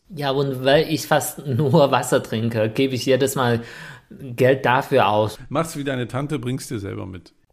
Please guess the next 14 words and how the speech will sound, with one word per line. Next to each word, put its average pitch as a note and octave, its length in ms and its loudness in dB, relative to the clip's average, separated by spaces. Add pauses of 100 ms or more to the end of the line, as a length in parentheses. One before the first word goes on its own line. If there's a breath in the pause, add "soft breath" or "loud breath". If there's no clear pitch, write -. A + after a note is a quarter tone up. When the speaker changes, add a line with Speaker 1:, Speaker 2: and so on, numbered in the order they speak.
(140)
Speaker 2:
Übrigens, E3 440 4
wenn D3+ 140 4
ihr D3+ 300 0
mehr D3+ 340 4
über D#3 200 2
das B2+ 180 0
Essen D#3+ 580 -2
in G#2+ 200 -4
China G#2 320 -2
erfahren A2 500 -4
wollt, D3+ 260 -2
dann B2+ 200 2
hört C#3 220 0
mal C#3 400 2